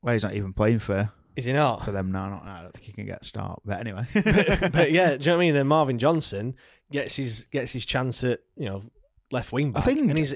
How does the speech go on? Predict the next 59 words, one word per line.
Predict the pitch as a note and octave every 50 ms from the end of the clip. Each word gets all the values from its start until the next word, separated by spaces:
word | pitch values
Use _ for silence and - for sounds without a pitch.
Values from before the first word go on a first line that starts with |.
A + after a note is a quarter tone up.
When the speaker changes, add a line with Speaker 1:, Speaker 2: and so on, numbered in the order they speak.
| -
Speaker 2:
he's | D3+ D3 D3+ D#3+ D#3+ D#3 - - C#3 D#3+
excelling. | D#3 - - - D3+ F#3 B3 A3+ C#3+ - - _ _
Speaker 1:
I | - -
think | G#3 A3+ G#3+ F#3
a |
lot | E3 D#3 E3 D3 B2
of | A#2+
it | A#2 G#2+
as | G2+ G#2 G#2
well, | A#2 B2 A#2+ G#2 F#2 E2 G2 - - - _ _ _ _ _ _ _ _ -
like, | C3+ C3+ D3+ D3
even | D#3 D#3 C#3+ C3 C3 B2+ A#2+
the | A#2 A#2+
whole, | B2+ C3 B2 A#2+ A#2+ A2+ G#2+
everyone, | - B2+ B2 G#2+ A2+ G#2 F#2+ F#2 F2+ F2+ F2 G2+ - _
the | - G#2
whole | A2 A2+ G#2+ G#2
season, | - - G#2 G2+ G2 F#2 G2 F#2+ F#2+ F#2+ F#2+ - _ _ _ _ _ _ _ _ _ _ _ _ _ -
maybe | A2+ G#2+ G2+ F#2+
the | F#2 F#2+
team | F#2+ - A2+ G2+ G2 G2
as | F#2
a | F#2+
whole, | F#2 A2+ A2 G#2+ G2 - F2+ - _ _ _ - - - - - - - _ _
we | - A#2
had | B2+ A#2+
that | - - - -
many | D#3+ D#3+ E3
new | D#3 D#3 D3
people | C#3 - D3+ D3 C#3 - - G#2+ A2+
in. | A#2+ G2 D#2+ - - - _ _ _ _ _ _ _ _ _ _ _ _
You, | - A2+ A2 - _ _ _ _ _ -
you | A#2 B2+ C3+ - - -
don't | C3+ C#3 D#3 D#3 A2+
know | G2+ C3 D3+ D#3
each | D3 C3 - -
other. | A2 F#2+ F#2+ E2+ E2 - _ _ _ _ _ _
As | - B2+
Speaker 2:
No. | D3 E3
Speaker 1:
much | F3 -
as | D#3 -
people | E3 D3 C3 C#3+
go, | C3+ C3+ A#2+
"The | A2 - B2
professional | - - - B2+ B2+ - - B2+ A#2+ A2+
footballers, | - - G#2+ - G#2+ G#2+ G#2+ G#2+ G#2 G2+ G2 F#2+
they | G2 G2+
should | - B2 A2
be | A#2
able | A2+ A2+ A2
to | G#2 -
do | - A2 G#2+
this, | G#2 A2 G#2+
should | - - - G#2 G2+
be | G#2
able | G#2 G2+ G2
to | -
do | - A2 G#2+ G2+
that." | G2 F#2+ F#2 F2 -